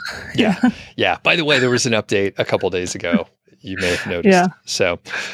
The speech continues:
Speaker 2: okay. So with, with these updates, it, it sounds like it's generally around content recently. There were other updates related more to, like, external links. And I wanna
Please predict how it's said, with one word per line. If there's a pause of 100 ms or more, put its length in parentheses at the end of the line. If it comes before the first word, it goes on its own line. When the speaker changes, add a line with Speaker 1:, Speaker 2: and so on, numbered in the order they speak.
(320)
Speaker 2:
okay. (300)
So
with, (340)
with
these
updates,
it,
it
sounds
like
it's
generally
around
content
recently. (1080)
There
were
other
updates
related
more
to,
like, (100)
external
links.
And
I
wanna